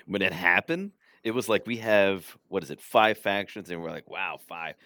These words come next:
This is cool." And dude, I, I don't, I think the newer factions were released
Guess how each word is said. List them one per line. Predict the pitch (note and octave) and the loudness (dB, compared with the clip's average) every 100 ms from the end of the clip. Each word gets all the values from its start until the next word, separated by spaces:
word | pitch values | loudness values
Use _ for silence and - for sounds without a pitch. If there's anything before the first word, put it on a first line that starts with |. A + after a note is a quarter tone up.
| _ | _
This | F#2+ F2 | -14 -14
is | - | -14
cool." | - F2 - _ - | -10 -10 -10 _ -6
And | A#2+ A#2 | -4 -2
dude, | D#3+ - _ _ _ | -6 -6 _ _ _
I, | A2+ D3 - | 0 0 0
I | B2 | -2
don't, | G#3 A3 - - | -2 -8 -16 -6
I | A#2+ | -4
think | - G3+ | -2 -4
the | - | -6
newer | F#2+ G2 A2+ D#3 D3+ | -4 -2 -2 -2 -4
factions | - B2 G#2+ A2+ D3+ E3 | -2 0 0 -2 -8 -8
were | A2 | -8
released | F#2 G2 A2+ A2+ - | -6 -6 -6 -8 -10